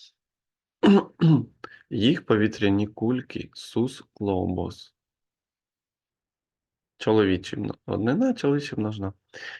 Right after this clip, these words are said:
І жіночий. Су пелота. Пелота — це у нас м'яч. Однина. І сус пелотас —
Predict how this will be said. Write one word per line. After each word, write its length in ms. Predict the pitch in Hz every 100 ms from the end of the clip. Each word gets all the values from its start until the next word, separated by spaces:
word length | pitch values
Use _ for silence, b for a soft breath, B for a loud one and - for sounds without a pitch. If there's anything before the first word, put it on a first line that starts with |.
| B _
І 220 | 170 190
жіночий. 600 | 143 120 104 92 - - _ _ _ _ _ _ _ _ _ _ _ _ _ _ _ _ _
Су 280 | - - 120
пелота. 460 | - 107 95 -
Пелота — 520 | - - 107 92 87 -
це 180 | - 90
у 20 |
нас 240 | 92 -
м'яч. 720 | 98 101 87 117 175 - - _ _ _ _ _ _ _ _ _ _ _ _ _ _ _
Однина. 720 | 113 104 101 98 95 90 147 208 _ 214 _ _ _ _ _ _ _ _ _ _ B B B _ _ _ _ _
І 120 | - 113
сус 300 | 120 117 -
пелотас — 840 | 107 104 170 214 185 190 -